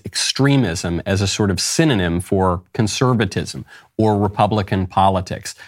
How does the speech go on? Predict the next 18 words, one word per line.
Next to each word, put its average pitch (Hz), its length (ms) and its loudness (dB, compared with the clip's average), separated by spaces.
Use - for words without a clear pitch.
She's - 260 -2
taken 87 520 0
many 120 240 0
cheap 143 260 0
shots 131 680 2
at 110 120 2
us - 180 0
conservatives. 107 720 0
She's 98 300 0
insinuated 104 880 2
that 95 160 0
we're 85 160 -2
terrible, 110 460 0
awful 113 260 2
threats 113 320 -2
to 113 80 -4
the 101 80 0
Republic 104 480 0